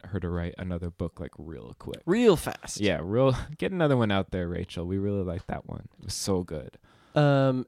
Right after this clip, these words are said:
Speaker 2: next up, the, the third and final of the books that we agree on.
Speaker 1: Yeah.
Speaker 2: Um,
Speaker 1: Not
Speaker 2: the
Speaker 1: that
Speaker 2: f-,
Speaker 1: we don't agree
Speaker 2: not,
Speaker 1: on the
Speaker 2: yes,
Speaker 1: ones.
Speaker 2: that's, yes,
Speaker 1: Yeah,
Speaker 2: good
Speaker 1: we just
Speaker 2: point.
Speaker 1: haven't gone to
Speaker 2: It's
Speaker 1: them.
Speaker 2: not the end of the year yet.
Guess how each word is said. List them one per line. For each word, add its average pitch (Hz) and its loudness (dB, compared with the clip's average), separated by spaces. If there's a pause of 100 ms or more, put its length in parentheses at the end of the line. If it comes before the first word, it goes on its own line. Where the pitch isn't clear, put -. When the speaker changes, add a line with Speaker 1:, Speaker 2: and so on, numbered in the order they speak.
Speaker 2:
next - 2
up, 180 4
the, 143 4
the 135 -2
third 170 2
and 143 -4
final 156 0
of 143 2
the 139 0
books 135 -2
that 135 -2
we 127 0
agree 170 0
on. 78 -4
Speaker 1:
Yeah. 95 0 (280)
Speaker 2:
Um, 131 6 (200)
Speaker 1:
Not 151 6
Speaker 2:
the 147 8
Speaker 1:
that 202 6
Speaker 2:
f-, 202 4
Speaker 1:
we 185 8
don't 165 6
agree 131 2
Speaker 2:
not, 226 8
Speaker 1:
on 110 2
the 107 6
Speaker 2:
yes, 123 6
Speaker 1:
ones. 98 -4
Speaker 2:
that's, - 2
yes, 127 0
Speaker 1:
Yeah, 87 0 (140)
Speaker 2:
good 165 4
Speaker 1:
we 156 0
just 131 0
Speaker 2:
point. 80 -2
Speaker 1:
haven't 101 -6
gone 85 -8
to - 0
Speaker 2:
It's 165 2
Speaker 1:
them. 190 10
Speaker 2:
not 175 6
the 156 6
end 160 4
of 127 -4
the 117 0
year 98 -2
yet. 78 -4